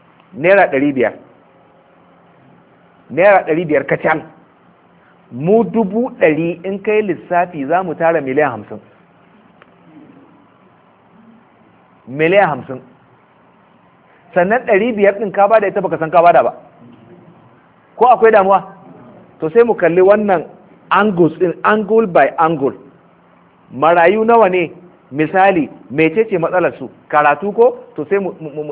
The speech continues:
mu yi financing ɗin su. Su ci gaba da karatu, sannan mu nemi ɗan wani skill acquisition, mu ba su.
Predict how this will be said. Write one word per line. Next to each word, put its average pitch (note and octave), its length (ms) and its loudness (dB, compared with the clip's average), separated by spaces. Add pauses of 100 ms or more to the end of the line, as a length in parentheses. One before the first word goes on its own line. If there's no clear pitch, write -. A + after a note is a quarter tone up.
(100)
mu D#3+ 80 -10
yi D3+ 80 -4
financing D#3+ 480 -4
ɗin C3+ 140 -12
su. A2+ 100 -18 (360)
Su C#3+ 80 -16
ci A3+ 140 -8
gaba G3 180 0
da F#3+ 80 2
karatu, D#3+ 440 -2 (280)
sannan F3+ 280 -2
mu G#3+ 100 -4
nemi E3+ 200 -4
ɗan G3+ 120 -4
wani G#3 140 -2
skill D#3 200 -10
acquisition, E3 520 -4 (800)
mu C#3+ 120 -2
ba D#3+ 180 4
su. - 100 -14